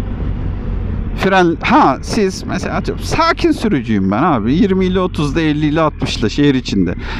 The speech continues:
Ya işte yaşım ilerledi, artık daha sakin bir motorla hayatımı devam ettiriyorum.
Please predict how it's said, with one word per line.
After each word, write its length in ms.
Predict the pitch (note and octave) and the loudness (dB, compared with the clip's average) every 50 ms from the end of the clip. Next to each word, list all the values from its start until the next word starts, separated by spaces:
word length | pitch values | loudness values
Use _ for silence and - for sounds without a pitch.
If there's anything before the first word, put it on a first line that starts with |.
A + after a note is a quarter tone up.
| - - - - | -8 -8 -4 -2
Ya 120 | - F3+ F3+ | 0 0 0
işte 180 | F3 - F#3+ | 2 2 2
yaşım 360 | F3+ F3+ F#3+ G3 - A3 G#3 G#3 | 4 4 4 4 4 2 2 4
ilerledi, 440 | G3+ G3 F#3+ F#3 F3+ F3+ E3+ F#3 | 4 4 4 4 2 0 0 2
artık 340 | F#3 F3+ F3 - - - - | 2 0 0 0 -2 -2 -2
daha 180 | E3+ E3 F#3 F3+ | -2 0 0 -2
sakin 480 | - - F3+ E3 D#3+ - - D#3+ D#3+ | 0 0 0 0 0 0 0 2 2
bir 60 | D#3 D#3+ | 4 4
motorla 560 | D#3+ D#3 D3+ - E3 D#3 D#3 C#3 C3 B2 B2 A#2+ - | 4 2 2 2 0 0 2 2 0 0 -2 -2 -2
hayatımı 560 | B2+ B2+ B2 A#2 A2 - - A2 G#2+ G#2+ G#2 - - - - - - - - - - - - | -2 0 0 0 -2 -2 -2 -2 0 0 -2 -2 -6 -12 -12 -10 -10 -10 -10 -10 -8 -4 -2
devam 300 | A2 G#2 G2 F#2 F2 F2 | -2 0 0 0 -2 -2
ettiriyorum. 540 | D#2+ - - - D#2 D2+ D2+ - E2+ E2+ | -4 -4 -4 -2 -2 -2 -2 -4 -4 -4